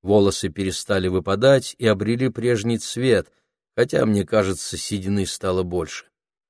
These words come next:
Старые ногти в конечном итоге выпали, а в течение нескольких месяцев после выписки из больницы от них оставались только кончики с неровными краями, которые продолжали слоиться под натиском новых ногтей.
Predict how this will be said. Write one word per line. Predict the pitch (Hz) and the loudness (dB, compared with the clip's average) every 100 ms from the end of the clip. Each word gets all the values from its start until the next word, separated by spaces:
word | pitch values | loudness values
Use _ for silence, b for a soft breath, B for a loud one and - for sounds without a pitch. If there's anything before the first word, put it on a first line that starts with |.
| _ _ | _ _
Старые | - - 147 123 110 | -16 2 6 8 8
ногти | 101 110 104 - 95 | 6 6 4 0 -10
в | |
конечном | - 98 98 90 - 92 | -4 -2 0 -2 -4 -4
итоге | 92 - 90 80 | -4 -2 -4 -2
выпали, | 80 120 147 131 127 127 _ _ _ | 0 2 2 0 -2 -6 _ _ _
а | - | -4
в | 101 | -2
течение | - 123 160 151 135 | -2 0 4 4 4
нескольких | 127 135 117 - 101 - 87 | 4 2 2 -2 -4 -4 -2
месяцев | 104 110 - 87 - 95 | 0 0 -2 -10 -6 -6
после | - 101 95 87 | -4 -4 -4 -4
выписки | 90 95 78 82 - | -2 -2 -4 -12 -8
из | 92 80 | -8 -4
больницы | 95 120 151 156 147 139 127 _ _ _ _ | -2 0 2 0 -2 -4 -6 _ _ _ _
от | 110 110 | 2 2
них | 160 165 147 | 4 2 2
оставались | - - 131 131 113 - | 2 4 8 8 6 -2
только | 139 120 - 101 | 2 2 4 2
кончики | - 147 135 - 123 123 | 6 4 4 -2 -6 -6
с | - | -6
неровными | 110 104 117 113 107 104 | 2 6 8 6 4 2
краями, | 95 107 110 123 110 87 76 _ _ _ _ | 0 2 2 4 2 0 -8 _ _ _ _
которые | 98 110 107 101 | 0 4 6 4
продолжали | - 98 98 98 95 107 98 | 4 2 4 4 4 4 2
слоиться | - 95 101 113 113 - 101 | -2 -2 0 0 -2 -2 -2
под | - 92 | 0 -2
натиском | 90 104 104 98 - 107 95 | 0 0 0 -4 -6 -4 0
новых | 104 110 95 85 | 2 4 2 -2
ногтей. | 95 87 - 90 85 | -8 -10 -10 -6 -6